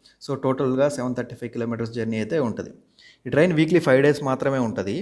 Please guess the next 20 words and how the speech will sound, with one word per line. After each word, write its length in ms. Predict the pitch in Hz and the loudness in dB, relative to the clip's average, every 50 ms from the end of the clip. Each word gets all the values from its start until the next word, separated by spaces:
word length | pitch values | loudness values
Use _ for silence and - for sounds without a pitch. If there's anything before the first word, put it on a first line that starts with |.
| 220 - 127 | -8 -8 -6
మండే, 300 | 107 104 110 120 131 135 | -4 -4 0 2 2 2
ట్యూస్డే, 320 | 131 131 117 113 117 131 | 2 0 -4 -2 0 -2
వెనస్డే, 420 | 120 110 110 113 113 110 - 139 151 | 0 0 -2 -4 -4 -6 -6 -6 -6
ఫ్రైడే 340 | 147 - 104 104 110 117 113 | -4 -2 -2 -2 0 0 -2
and 140 | 110 104 98 | -2 -4 -6
సాటర్డే. 380 | - 95 92 - 101 98 101 127 170 170 - _ _ _ _ _ - | -8 -10 -10 -8 -8 -8 -8 -8 -8 -12 -16 _ _ _ _ _ -8
మిగతా 280 | 123 123 135 131 156 143 | -4 -4 0 2 4 4
రెండు 240 | 127 123 123 120 120 | 4 2 0 0 0
రోజులు 260 | 127 127 123 120 113 | 2 2 2 0 -2
అంటే 220 | 104 107 117 127 135 | -4 -4 -4 -6 -6
థర్స్‌డే 360 | 131 120 110 104 - - 123 | -4 -4 -6 -6 -6 -8 -6
and 140 | 117 110 - | -6 -6 -8
సండే 280 | - 107 101 110 113 107 104 - - - - _ | -8 -8 -6 -4 -4 -6 -6 -8 -16 -20 -20 _
తిరుపతి 380 | - 127 131 131 147 139 143 139 | -6 -4 0 2 2 2 2 0
సికింద్రాబాద్ 500 | 143 143 123 135 127 131 127 131 123 127 | -4 -2 -2 -2 0 2 2 2 2 2
సూపర్ 260 | 139 120 123 123 127 | -2 -6 -8 -8 -6
ఫాస్ట్ 220 | - 123 113 - - | -6 -8 -8 -8 -12
ఎక్స్‌ప్రెస్ 340 | - - - - 110 - - | -14 -14 -14 -16 -14 -12 -10
అనే 140 | 110 104 | -10 -10
పేరుతో 400 | 104 - 110 113 110 113 - 180 | -8 -4 -4 -4 -4 -2 -2 0